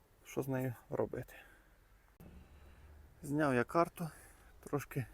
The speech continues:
відтер, бо це все було чорне. Ось це метал.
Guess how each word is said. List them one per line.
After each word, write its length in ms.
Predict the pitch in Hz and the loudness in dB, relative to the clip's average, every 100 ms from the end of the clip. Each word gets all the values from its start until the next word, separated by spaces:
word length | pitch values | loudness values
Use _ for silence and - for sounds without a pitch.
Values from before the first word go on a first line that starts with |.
| - | -6
відтер, 500 | 127 131 - 170 165 | -4 -2 0 0 0
бо 160 | 156 120 | -2 -2
це 120 | - | 2
все 300 | 117 113 - | 4 4 2
було 280 | 117 120 127 | 2 4 4
чорне. 520 | - 180 175 165 160 - - - - - - - - - - | 4 4 6 4 -2 -4 -14 -18 -16 -14 -14 -14 -16 -16 -12
Ось 120 | - | -10
це 200 | - 127 | 6 6
метал. 520 | 113 117 - 156 170 | 8 6 8 10 8